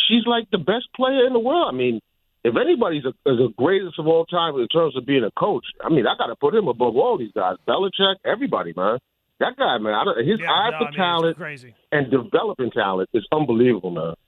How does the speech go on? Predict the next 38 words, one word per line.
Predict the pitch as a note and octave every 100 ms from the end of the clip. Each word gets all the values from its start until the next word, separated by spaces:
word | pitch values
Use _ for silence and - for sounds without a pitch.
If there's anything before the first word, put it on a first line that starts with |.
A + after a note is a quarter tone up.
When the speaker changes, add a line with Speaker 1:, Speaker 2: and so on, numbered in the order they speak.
| _ _
Speaker 2:
They, | - E3+
I | E3+
mean, | E3+
they've | F3+ F#3+
had | F#3 E3+
streaks | - G3+ E3
where | F3
they | E3
win | E3+
eighty | E3 F3 E3
games | E3 E3+ D#3+
in | D#3
a |
row. | D#3 D#3+
Like, | C#3+ D#3
it, | D3+ E3+ -
it | F#3+
becomes | F3+ F3 G3+ G#3+ F#3 D3+
like | F3 D#3 -
you | - E3 G3
don't | G#3+
even | G3+ F#3
pay | E3 F#3+
attention | E3+ F#3+ F#3 E3+
to | D#3+
when | E3
they | D#3
win. | D3 E3 A3+ D#3
You | D#3+
just | F3 -
pay | F#3+
<laughs> |
attention | C3 - A3+ -
to | G3
when | G3+
they | D#3 F#3
lose | E3+ A#3+ A#3+
because | - F3 F#3+ E3+